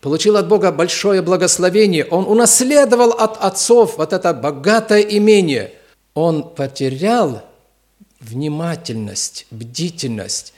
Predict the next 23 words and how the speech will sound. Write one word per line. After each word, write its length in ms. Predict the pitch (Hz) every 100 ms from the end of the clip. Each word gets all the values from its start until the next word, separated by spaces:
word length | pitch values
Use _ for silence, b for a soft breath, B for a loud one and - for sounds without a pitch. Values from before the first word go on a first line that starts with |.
| b
Ведь 220 | 143 185
это 320 | - 233 233 208
тебе 320 | 190 170 175
Бог 460 | 151 226 165 -
для 160 | 131 190
того, 360 | 196 214 240 294
чтобы 360 | - 254 247
ты 340 | 247 262 262 208
в 80 |
свое 380 | - - 208 226
время, 480 | 190 254 277 226 185
в 100 | 156
нужный 460 | 196 339 277 254 254
момент 520 | 240 240 208 143 - _ _ _
предоставил 800 | 170 196 202 - 240 233 185 135 -
Иисусу 500 | 226 226 240 - 190
Христу 680 | 190 185 - 165 107 - b b b -
новый 340 | 143 170 143
гроб, 480 | 120 143 175 - - B B - B B B B B B
а 120 | - 226
Давиду 420 | 277 285 302 240
предоставил 680 | 240 233 214 254 226 202
хлеб, 420 | 160 190 180 226